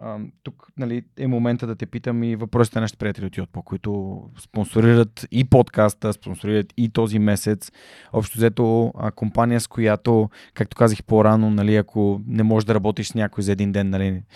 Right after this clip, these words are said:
а, изобщо не се занимава и с тях вече две години и половина. А, Никола от Aesthetic by Science, а, от Impact също е човек, който ме свърза с тях, за което съм супер благодарен. И това партньорство за мен е, а,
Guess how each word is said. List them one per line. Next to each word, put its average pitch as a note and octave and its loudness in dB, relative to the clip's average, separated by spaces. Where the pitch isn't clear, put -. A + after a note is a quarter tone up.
а, G2 -8
изобщо G#2 -2
не G2 0
се G2+ -4
занимава G2+ 2
и A2+ 2
с - -18
тях G#2 0
вече G2+ -4
две G2+ 0
години G#2 4
и G2+ 2
половина. G#2 0
А, G2 -2
Никола A#2+ 6
от A#2 4
Aesthetic A2 -2
by G#2+ 2
Science, G2+ -4
а, G2 -2
от F#2 -8
Impact G2+ -2
също - -4
е G#2+ 2
човек, G#2 -4
който G2 -4
ме F2+ -4
свърза A2+ -4
с - -12
тях, G#2 -4
за G2+ -16
което - -8
съм G2+ -10
супер G#2+ -8
благодарен. G2 -2
И G#2+ -8
това G2+ -10
партньорство G2+ -6
за G2 -6
мен F#2+ 0
е, F#2+ -4
а, - -14